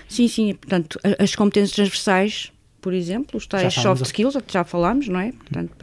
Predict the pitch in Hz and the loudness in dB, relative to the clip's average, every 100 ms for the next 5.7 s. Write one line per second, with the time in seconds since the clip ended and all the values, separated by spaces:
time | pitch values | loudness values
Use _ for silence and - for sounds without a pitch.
0 | 170 165 151 185 - 190 - 185 190 190 | -8 -6 0 0 2 0 2 0 0 -2
1 | 185 175 170 170 175 165 160 180 202 - | -2 0 0 0 0 2 2 2 0 -4
2 | 190 175 170 165 160 - 170 165 - 180 | -2 0 -2 -4 -6 -4 -2 -2 -2 -2
3 | 190 202 196 - 175 175 165 165 175 160 | 0 0 -2 -6 -4 -4 -4 -6 -8 -6
4 | 180 180 175 170 - 208 240 - - 180 | 0 2 4 2 0 -6 -6 -10 -8 -6
5 | 175 170 160 - 185 233 - | -4 -4 -6 -6 -4 -4 -10